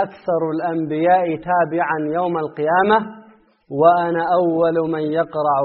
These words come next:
باب الجنة." Rasulullah sallallahu alaihi wasallam says, "I will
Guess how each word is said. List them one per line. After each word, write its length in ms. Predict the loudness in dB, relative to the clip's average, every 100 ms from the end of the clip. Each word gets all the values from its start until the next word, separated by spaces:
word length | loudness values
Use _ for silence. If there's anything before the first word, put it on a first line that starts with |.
| 0
باب 220 | -2 -2 -4
الجنة." 380 | -6 -8 -10 -14 _ _ _ _ _ _ _ _ -12
Rasulullah 380 | -6 2 6 6
sallallahu 240 | 4 0
alaihi 120 | 0 -2
wasallam 200 | -4 0
says, 300 | 2 2 2 -2 -12 -20 _ _ _ _ _ 0
"I 240 | 4 4
will 200 | 2 0